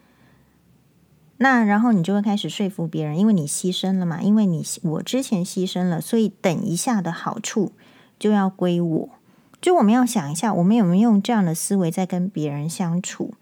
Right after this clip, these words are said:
然后另外呢，就是说，嗯，我就说，其实女生跟女生相处之间不会有什么爱自己这种，这种论调出来，但是为什么跟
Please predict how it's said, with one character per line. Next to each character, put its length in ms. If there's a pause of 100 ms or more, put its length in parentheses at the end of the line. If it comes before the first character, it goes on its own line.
(720)
然 120
后 80
另 200
外 200
呢， 160
就 120
是 160
说， 340 (800)
嗯， 460
我 120
就 160 (160)
说， 340
其 180
实 120
女 180
生 160
跟 140
女 120
生 220
相 240
处 160
之 160
间 380
不 100
会 160
有 120
什 140
么 360 (560)
爱 100
自 300
己 240
这 140
种， 220 (160)
这 120
种 140
论 340
调 220
出 200
来， 180
但 140
是 80
为 120
什 100
么 100
跟 240